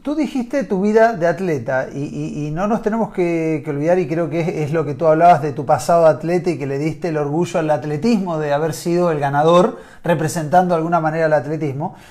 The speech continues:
Eh, tú eras corredor de muchas distancias, medio fondo hacia abajo, pero tenías la mejor marca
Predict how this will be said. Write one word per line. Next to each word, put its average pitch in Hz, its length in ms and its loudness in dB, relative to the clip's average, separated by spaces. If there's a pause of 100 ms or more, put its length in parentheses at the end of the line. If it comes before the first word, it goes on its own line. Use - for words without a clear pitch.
(320)
Eh, 156 420 -2
tú 190 80 4
eras 240 180 6
corredor 175 640 4 (220)
de 143 440 2
muchas 220 600 2
distancias, 233 640 2 (440)
medio 170 460 4
fondo 220 300 2
hacia 190 200 4
abajo, 202 360 8 (140)
pero 175 240 -2
tenías 220 340 0
la 196 100 4
mejor 214 280 0
marca 247 500 2